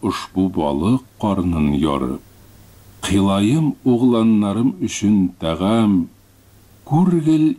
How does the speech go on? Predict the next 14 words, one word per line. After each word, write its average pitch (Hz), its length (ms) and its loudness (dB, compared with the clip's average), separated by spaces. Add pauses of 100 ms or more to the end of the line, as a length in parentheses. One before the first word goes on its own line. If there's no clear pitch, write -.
имди 139 520 2
Тәңренең 113 880 2 (320)
лутфын 117 1000 0
тәмам. 76 640 -4 (840)
Ярды 185 800 2 (180)
ирсә 87 400 -4
ул 82 320 0
балыкның 101 880 0 (160)
карныны, 71 1040 0 (680)
бер 190 360 0 (100)
дөнә 139 720 -2
чыкты, 98 840 -4 (480)
кем 160 400 0
булды 95 420 -2